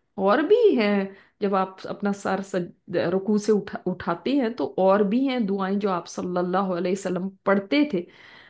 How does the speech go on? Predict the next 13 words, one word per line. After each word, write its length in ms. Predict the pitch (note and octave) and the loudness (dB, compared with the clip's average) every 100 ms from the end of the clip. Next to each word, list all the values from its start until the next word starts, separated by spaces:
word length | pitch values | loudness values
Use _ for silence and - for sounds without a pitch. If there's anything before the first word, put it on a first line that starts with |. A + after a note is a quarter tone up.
| - | 0
आ, 260 | F#3+ F3+ | 2 4
वो 200 | F3+ F3 | 2 0
को-, 220 | F3 F#3 F3 | 0 -2 0
गो 160 | F#3 | -2
के 120 | F3+ | 0
हमें 340 | G3 F#3+ F3+ F3+ | -2 0 -2 -2
नहीं 380 | F3 F3+ B3 E4 | -2 0 2 2
आती, 400 | G3+ - D#3+ - - - _ - | -2 -4 -10 -10 -20 -20 _ -2
लेकिन 600 | E3+ F3 F#3+ F3+ F3 E3+ | 0 2 2 0 0 0
जैसे 380 | F#3 F3+ E3+ | 0 2 0
"समी 320 | E3+ F#3+ F#3 F3+ | 0 -2 -2 -2
अल्लाहु 440 | E3+ F3 F3+ F3+ | 0 2 2 2
लिमन 300 | F3 E3+ | 2 2